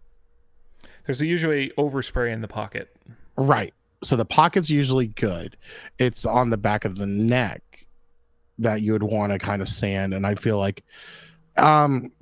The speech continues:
Speaker 2: I don't know. Uh, but the, yeah, like, there's, there's
Speaker 1: But there were
Speaker 2: the
Speaker 1: things like that that kinda, like, spread around. And then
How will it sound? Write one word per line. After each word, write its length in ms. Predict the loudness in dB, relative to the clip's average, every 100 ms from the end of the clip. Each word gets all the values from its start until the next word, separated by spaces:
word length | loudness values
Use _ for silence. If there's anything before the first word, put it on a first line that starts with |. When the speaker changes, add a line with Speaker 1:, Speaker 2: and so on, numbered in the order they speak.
| _ _ _ _ _ -6
Speaker 2:
I 220 | 0 2
don't 260 | 2 0 -4
know. 760 | -2 0 0 0 2 0 -2 -6 -20 _ _ _ -20 -20 -20 _ _
Uh, 80 | 2
but 180 | 4 4
the, 80 | 4
yeah, 220 | 6 4
like, 180 | 4 2
there's, 300 | 2 2 -2
there's 380 | 0 0 0 -4
Speaker 1:
But 180 | -2 0
there 100 | 0
were 80 |
Speaker 2:
the 60 | 2
Speaker 1:
things 220 | 2 2
like 180 | -2 -2
that 280 | -2 -2 -6
that 100 | -6
kinda, 240 | -4 -2
like, 200 | -2 -6
spread 320 | -12 -8 -4 -4
around. 360 | -4 -4 -6
And 80 | -4
then 260 | -2 -4